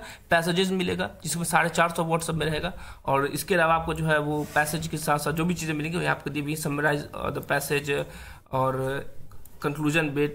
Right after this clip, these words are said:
पैसेज, ये सारी चीज़ें आपको आएंगी। उसके नीचे हम बात करेंगे कर-, करंट अफेयर्स में, तो किस टाइप of करंट अफेयर्स पूछेंगे? Significance from India and the world, art and culture, international affairs और history and events of, अ, history, historical event and continuing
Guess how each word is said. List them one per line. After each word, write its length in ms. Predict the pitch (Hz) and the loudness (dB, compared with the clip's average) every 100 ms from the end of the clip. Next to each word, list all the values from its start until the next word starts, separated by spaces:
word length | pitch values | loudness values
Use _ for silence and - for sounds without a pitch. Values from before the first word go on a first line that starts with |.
| - | -2
पैसेज, 440 | 143 143 143 143 143 139 139 - - | -2 0 -2 0 -2 -4 -6 -10 -4
ये 100 | 151 | 0
सारी 200 | 160 143 | 2 2
चीज़ें 240 | 160 151 | 0 -2
आपको 200 | 143 - | -2 -2
आएंगी। 120 | 139 | -6
उसके 160 | 139 190 | -4 0
नीचे 160 | 190 214 | 0 2
हम 120 | 202 | 2
बात 160 | 190 | 2
करेंगे 200 | 196 196 | 2 0
कर-, 240 | 202 180 180 - - - | 0 0 0 -4 -16 0
करंट 200 | 165 196 | 2 4
अफेयर्स 280 | 202 196 185 | 2 2 0
में, 100 | 208 | -2
तो 80 | 196 | -4
किस 160 | 208 | -2
टाइप 140 | 214 196 | 0 2
of 60 | |
करंट 200 | 196 202 | 2 2
अफेयर्स 220 | 196 196 | 0 -2
पूछेंगे? 300 | 190 185 196 | -2 -4 -4
Significance 580 | 202 175 175 170 185 185 | -2 0 2 2 0 0
from 240 | - 175 151 | 0 0 2
India 240 | 156 175 | 2 4
and 140 | 170 | 4
the 60 | 165 | 2
world, 280 | 160 170 180 | 2 2 2
art 180 | 151 160 | 2 2
and 120 | 160 | 2
culture, 280 | 160 160 170 | 0 0 0
international 540 | 147 147 151 151 170 160 | -2 -2 -2 -2 0 0
affairs 360 | - 165 175 - - - | 2 0 -2 -8 -14 -4
और 120 | - 151 | 0 0
history 320 | 156 - 202 | 0 0 0
and 180 | 151 143 | 2 2
events 240 | 151 156 | 0 2
of, 80 | 208 | 0
अ, 1120 | - - - - - - 175 170 160 151 139 - | -2 -16 -18 -18 -18 -8 -4 0 0 0 -2 -2
history, 480 | 160 165 202 208 196 | -4 -4 0 4 4
historical 520 | 170 196 220 214 262 226 | 4 4 2 4 2 4
event 280 | 185 196 | 2 4
and 160 | 208 277 - - - _ _ - | 2 2 -4 -18 -20 _ _ 0
continuing 640 | 170 175 202 175 190 269 | 2 2 2 4 4 2